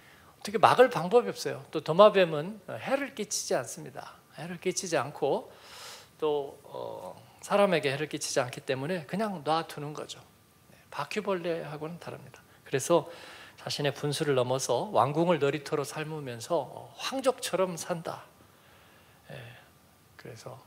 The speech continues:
아마 이 잠언의 세계에서도, 어, 도마뱀이 어디에나 있기 때문에, 어, 왕궁에 살고 있는 도마뱀을 역설적으로, 에,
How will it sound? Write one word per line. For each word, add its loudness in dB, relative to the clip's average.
아마 -10
이 -4
잠언의 2
세계에서도, -2
어, -12
도마뱀이 2
어디에나 -4
있기 -4
때문에, -6
어, -6
왕궁에 0
살고 -2
있는 -6
도마뱀을 -4
역설적으로, -2
에, -14